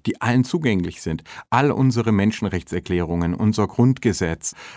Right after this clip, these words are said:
all unsere Texte, die ganze Kultur, die Wissenschaft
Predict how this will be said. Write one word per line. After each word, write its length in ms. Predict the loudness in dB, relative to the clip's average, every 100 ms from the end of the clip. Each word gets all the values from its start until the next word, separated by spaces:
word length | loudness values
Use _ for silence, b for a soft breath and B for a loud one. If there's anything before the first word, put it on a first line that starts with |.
| B
all 220 | 2 2
unsere 460 | 2 2 4 2 2
Texte, 340 | -4 -4 -4
die 120 | 0
ganze 280 | 0 0 -2
Kultur, 680 | 0 0 0 -2 0 2 2
die 220 | 2 0
Wissenschaft 640 | 0 0 0 0 -2 -2